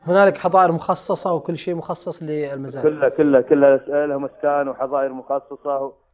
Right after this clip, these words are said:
Speaker 2: وتعاونهم ملموس وبيض له وجيههم.
Speaker 1: مهم. في ناس كثير يا أبو، قبل ما أختم معك يا أبو ناصر، يسألوني عن جائزة الملك عبد العزيز، يقول: "إيش العلوم عنها؟"
Speaker 2: نقول إن شاء الله إنها،
Speaker 1: <laughs>
Speaker 2: إنها تصدر قريبا جائزة الملك عبد العزيز،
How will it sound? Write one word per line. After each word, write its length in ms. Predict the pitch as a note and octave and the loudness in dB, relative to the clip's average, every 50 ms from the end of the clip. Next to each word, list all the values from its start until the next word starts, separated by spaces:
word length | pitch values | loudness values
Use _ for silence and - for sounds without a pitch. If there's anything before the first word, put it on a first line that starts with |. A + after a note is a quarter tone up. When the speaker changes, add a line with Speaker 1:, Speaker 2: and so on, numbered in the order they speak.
| _ _ - | _ _ -18
Speaker 2:
وتعاونهم 720 | A#2+ A#2+ - C3+ A#2+ C3+ C#3+ C#3+ C#3+ C#3 C#3 C#3 C#3 C#3 C#3 | -14 -10 -6 -2 0 0 0 0 -2 -4 -8 -8 -10 -10 -8
ملموس 420 | C#3 C#3 C#3 D3 D3 D3 C#3+ - | -10 -10 -8 -8 -10 -10 -10 -12
وبيض 280 | C#3+ C3+ C#3 C#3+ C3+ C3+ | -10 -8 -6 -6 -6 -4
له 100 | B2+ B2 | -6 -6
وجيههم. 360 | A#2+ A2 G2+ G#2+ G2 - - - - | -6 -8 -12 -18 -20 -20 -20 -20 -18
Speaker 1:
مهم. 260 | C#3 A#2+ C#3+ B2+ B2 _ _ _ _ _ _ - | -16 -14 -14 -14 -16 _ _ _ _ _ _ 0
في 100 | - G#3+ | 4 4
ناس 160 | A3+ A#3 G3 E3 | 6 6 4 4
كثير 260 | - G3+ G3 G#3+ G3+ | 2 4 4 6 6
يا 60 | F#3+ | 6
أبو، 320 | F#3 F3 F3 F3 E3+ D#3+ | 4 4 2 2 2 2
قبل 160 | D3 F3 E3 E3 | 2 0 0 0
ما 60 | E3 | -2
أختم 380 | D3+ - D#3+ - - E3 D#3+ | -4 -8 -12 -10 -8 -8 -6
معك 180 | D3+ C3 B2+ - | -6 -8 -6 -6
يا 60 | D3 | -6
أبو 100 | C3+ D3 | -4 -4
ناصر، 300 | D3+ D3 C3+ - - D3+ | -4 -4 -6 -6 -6 -6
يسألوني 420 | D#3+ D#3 - F#3+ F#3+ G3+ G3+ F#3 E3+ | -6 -2 0 2 4 4 4 2 0
عن 260 | D#3+ F#3 F#3 F#3+ F#3+ _ _ _ _ _ _ _ _ _ _ - | -2 -2 -4 -6 -8 _ _ _ _ _ _ _ _ _ _ 2
جائزة 280 | E3+ E3+ D#3+ - F3+ | 2 2 4 4 2
الملك 220 | E3 D#3+ D3+ D3 D#3+ | 2 2 2 0 -2
عبد 160 | D3 C#3+ C#3+ | -2 0 0
العزيز، 440 | C#3 C3+ C3 B2+ B2 A2+ - _ - | 0 0 -2 -4 -6 -10 -12 _ -10
يقول: 180 | F3 C#3+ F3+ F#3 | -2 0 0 0
"إيش 140 | - - | 0 0
العلوم 320 | G#3 E3+ F3 F3 D3+ C3+ A#2+ | -2 0 2 2 2 2 -2
عنها؟" 240 | B2 A2+ G#2+ A2 _ _ _ _ _ _ _ _ _ _ _ _ _ _ _ _ _ _ _ _ _ _ _ _ _ _ _ - - | -8 -12 -14 -18 _ _ _ _ _ _ _ _ _ _ _ _ _ _ _ _ _ _ _ _ _ _ _ _ _ _ _ -16 -14
Speaker 2:
نقول 560 | D#3 D#3+ - - F3 F3 F3+ F3+ G3 F#3 F3 | -12 -10 -8 -6 -6 -2 4 4 4 4 4
إن 60 | D#3 | 2
شاء 200 | - E3 D#3 D#3+ | 2 4 4 4
الله 200 | D#3 D3+ C#3+ C3 | 4 2 0 0
إنها، 240 | - E3 C#3 C#3+ C#3+ | 0 -2 -2 -2 -4
Speaker 1:
<laughs> 60 | C#3 | -4
Speaker 2:
إنها 160 | D3 C#3 C#3+ C#3 | -6 -6 -6 -4
تصدر 280 | - D3+ - - C#3+ | -4 -6 -6 -6 -8
قريبا 400 | C3 - - C3+ C3 B2+ A#2+ A#2+ | -8 -4 -4 -4 -4 -4 -6 -6
جائزة 280 | A#2+ A2+ B2+ A#2+ A#2 _ - | -6 -6 -6 -8 -8 _ -16
الملك 160 | A#2+ A#2+ A#2+ _ - | -20 -20 -20 _ -20
عبد 120 | G#2+ - - | -20 -18 -16
العزيز، 340 | A2+ G#2 A2+ A#2+ B2+ B2+ | -16 -16 -16 -18 -20 -20